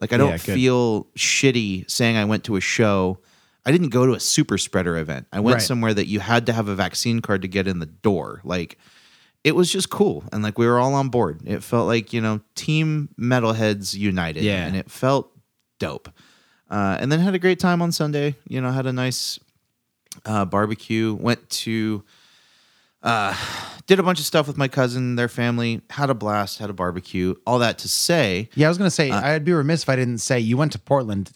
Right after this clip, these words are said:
Speaker 2: I assume you, you picked up some beers for us.
Speaker 1: <laughs> Yeah, I would be a terrible beer podcast
Speaker 2: Yeah,
Speaker 1: host
Speaker 2: you would.
Speaker 1: if I didn't.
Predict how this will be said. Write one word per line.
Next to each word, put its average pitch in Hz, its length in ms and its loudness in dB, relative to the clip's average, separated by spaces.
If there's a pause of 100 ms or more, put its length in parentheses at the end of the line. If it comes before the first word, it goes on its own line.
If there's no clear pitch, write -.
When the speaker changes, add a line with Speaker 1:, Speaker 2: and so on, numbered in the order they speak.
Speaker 2:
I 127 120 2
assume 202 380 2
you, 139 180 2
you 120 260 -2
picked 147 240 0
up 135 120 0
some 104 160 -2
beers 104 260 -2
for - 180 -12
us. 139 320 -8 (320)
Speaker 1:
<laughs> 143 80 4 (400)
Yeah, 151 400 4 (100)
I 117 160 4
would 127 220 0
be 127 140 4
a 110 40 4
terrible 117 1120 0 (260)
beer 110 220 4
podcast 104 240 0
Speaker 2:
Yeah, 147 260 2
Speaker 1:
host 95 280 0
Speaker 2:
you 139 80 2
would. 156 240 2
Speaker 1:
if - 0 -
I 87 140 -6
didn't. 98 300 0